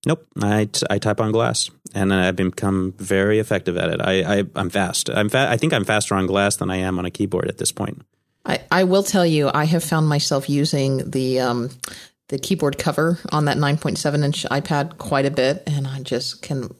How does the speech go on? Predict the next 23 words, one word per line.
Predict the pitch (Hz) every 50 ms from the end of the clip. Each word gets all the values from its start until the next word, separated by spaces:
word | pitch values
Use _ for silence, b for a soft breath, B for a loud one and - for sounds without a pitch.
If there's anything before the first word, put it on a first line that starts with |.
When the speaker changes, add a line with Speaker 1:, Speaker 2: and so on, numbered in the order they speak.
| _ -
Speaker 2:
I, | - 151 156 - 202 208 - - 254 277
I | 262 214 - - - -
can | - 190
fly | - - - 120 202 220 165
on | 117 87 95
that | - - -
thing. | - - -
I'm | - -
like, | - - -
"Wow, | - 185 294 311 269 156 -
I | - -
just | - - - -
typed | - - 165 156 156 170
out | 151 131 131 - B B B B B B B B B -
this | 165 156 -
whole | - 175 170 165 156 135 170 175 - -
four | - 196 196
paragraph | 190 - 214 208 208 214 220 214 -
email | 233 247 285 269 226 170
on | 143 147
my | 156 165 170 180 226
iPad | - 170 160 123 120 120
in | 117 123 117 -